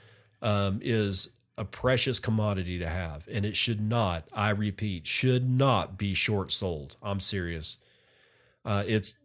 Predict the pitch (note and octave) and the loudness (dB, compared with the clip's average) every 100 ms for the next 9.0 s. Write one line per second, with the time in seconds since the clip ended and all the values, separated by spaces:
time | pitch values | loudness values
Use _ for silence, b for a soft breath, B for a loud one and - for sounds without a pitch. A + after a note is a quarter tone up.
0 | _ _ - - A2+ - A#2 A2+ A2 A2 | _ _ -10 -6 -4 -2 0 2 2 2
1 | - G2 - B2+ C3 A2+ B2 A#2+ A#2+ A#2 | 0 -4 0 -2 -2 -2 0 0 0 -2
2 | - - - A2 G2+ A2 A#2 A2 A2 G#2 | -4 -6 -10 -6 -2 -2 -2 -2 -2 -2
3 | G2+ A2 G#2 F#2 - - A2 G2 F#2+ F2+ | 0 0 0 2 2 0 -2 -2 0 0
4 | - - G2+ F#2 F2+ E2+ F2 G2+ _ A3 | -2 -4 -6 -4 -4 -6 -8 -14 _ -12
5 | A2 B2+ - A#2 G#2 G2 A#2+ A2 G#2 F2 | -4 -4 0 0 0 -2 -2 0 -2 -2
6 | F2 D2+ C#2+ - _ b b b b b | -8 -8 -14 -20 _ b b b b b
7 | - A#2+ F#2+ C#2 - _ _ _ _ - | 2 4 2 0 -8 _ _ _ _ -4
8 | G#2+ F#2+ G#2 G#2+ G#2+ - A2+ F2+ C2+ B1+ | -2 0 2 2 2 2 2 0 -2 -10